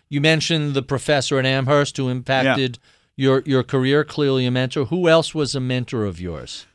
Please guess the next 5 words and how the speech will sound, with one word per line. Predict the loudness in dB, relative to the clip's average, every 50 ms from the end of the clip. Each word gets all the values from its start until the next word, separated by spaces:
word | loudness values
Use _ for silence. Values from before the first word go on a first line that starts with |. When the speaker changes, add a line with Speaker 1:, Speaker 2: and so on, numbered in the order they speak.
| _ _ -10
Speaker 2:
Um, | -6 -2 0 2 2 2 0 0 -4 -6 -8 _ _ _ _ _ _ _ _ _ _ _ _ _ _ _ _ _ _ _ _ _ _ _ -4
Speaker 1:
Who | 0 0 0
influenced | 2 0 -2 -4 -4 -4 -4 -4 -4 -6 -8 -8 -6
your | -8 -8
thinking? | -8 -10 -10 -8 -8 -8 -8 -8 -10 -12 -12 -12 -16